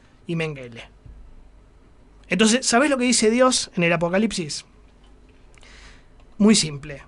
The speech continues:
Dice, "Ojalá fuera frío o caliente. Por eso, porque eres tibio, te vomitaré de mi boca."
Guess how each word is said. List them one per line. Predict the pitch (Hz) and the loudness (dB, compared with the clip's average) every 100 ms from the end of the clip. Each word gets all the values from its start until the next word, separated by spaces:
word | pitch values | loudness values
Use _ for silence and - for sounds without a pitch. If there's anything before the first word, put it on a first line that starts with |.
| - | -4
Dice, | 190 208 196 | 0 0 0
"Ojalá | - 214 233 247 285 311 - | 0 4 8 10 10 10 8
fuera | - 214 208 | 4 4 4
frío | - 240 254 254 240 | 2 4 6 6 4
o | 185 | 0
caliente. | 165 160 156 139 135 143 135 - - - - - _ _ _ | 0 -2 -4 -6 -8 -12 -16 -20 -20 -20 -20 -20 _ _ _
Por | - 220 | 4 8
eso, | 269 240 - 208 196 202 | 10 8 8 4 4 2
porque | 196 - 247 | 0 4 6
eres | 254 233 - | 6 4 4
tibio, | 262 202 175 175 170 185 - - - - - _ - | 6 6 4 4 2 0 -8 -20 -20 -20 -20 _ 0
te | 185 | 2
vomitaré | 185 185 160 180 202 | 4 2 2 2 4
de | 196 | 4
mi | 170 147 | 2 -4
boca." | 120 - 135 - | -10 -14 -14 -16